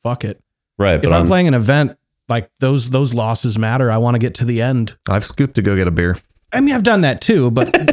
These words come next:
Speaker 2: <laughs>
Speaker 1: then you're winning, right? 'Cause we're looking at the utiles you get from leaving to drink versus the utiles you get from staying to play,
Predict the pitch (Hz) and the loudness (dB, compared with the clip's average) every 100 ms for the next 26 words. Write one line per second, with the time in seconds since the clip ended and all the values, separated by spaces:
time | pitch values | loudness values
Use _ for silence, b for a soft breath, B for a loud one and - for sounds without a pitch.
0 | - 240 165 202 202 156 190 185 101 101 | 0 0 2 2 2 2 4 2 0 -4
1 | 107 117 117 - _ _ _ - 147 156 | -2 0 0 -2 _ _ _ -2 0 0
2 | 165 170 151 139 127 135 151 151 127 123 | 0 0 0 0 0 0 -2 -2 0 -2
3 | 120 117 123 117 - 113 104 123 120 113 | -2 -2 -4 -4 -4 -4 -2 -2 -2 -4
4 | 107 113 165 143 131 123 - 110 113 113 | -4 -4 -4 -4 -4 -4 -4 -4 -4 -4
5 | 120 113 104 110 107 - - 104 104 - | -4 -4 -4 -4 -6 -6 -6 -6 -8 -8
6 | - 120 110 101 - 131 101 107 | -4 -2 -2 -4 -8 -8 -8 -10